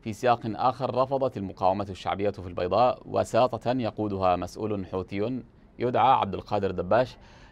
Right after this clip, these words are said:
لإيقاف القتال فيما تبقى من ناطع، مع التزامه بانسحاب الحوثيين من المديرية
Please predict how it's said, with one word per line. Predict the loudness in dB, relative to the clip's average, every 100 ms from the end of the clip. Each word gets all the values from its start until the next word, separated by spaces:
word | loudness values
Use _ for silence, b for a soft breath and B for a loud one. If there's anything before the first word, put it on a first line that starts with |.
| -6
لإيقاف | -2 0 2 0
القتال | -2 -4 0 2 2 -2
فيما | -4 -2 0 0
تبقى | 0 0 2 2 2
من | 2
ناطع، | 2 2 2 -4 -6 B B B
مع | -4
التزامه | -2 0 0 2 -2
بانسحاب | -2 -6 -2 2 2
الحوثيين | -2 -6 -6 -4 -2 0 0 0
من | -2
المديرية | -2 -2 -4 -2 2 2